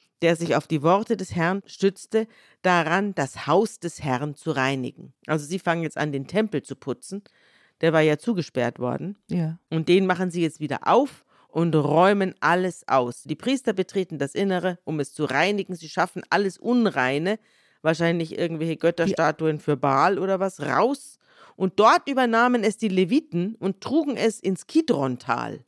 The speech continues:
Speaker 1: Und da schmissen sie es rein.
Speaker 2: Mhm.
Speaker 1: Am ersten Tag des Monats begannen sie mit der Reinigung.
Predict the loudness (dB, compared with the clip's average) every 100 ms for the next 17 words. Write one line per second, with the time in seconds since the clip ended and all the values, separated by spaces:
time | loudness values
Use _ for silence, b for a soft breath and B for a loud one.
0 | _ -6 0 2 0 0 -2 0 -6 -6
1 | -8 -4 -2 -2 -8 _ _ B B B
2 | -4 -2 0 -2 -2 -6 -2 -2 -2 -4
3 | 2 2 2 -2 -6 0 2 2 -2 -2
4 | -4 -2 -2 -2 -2 -2 -4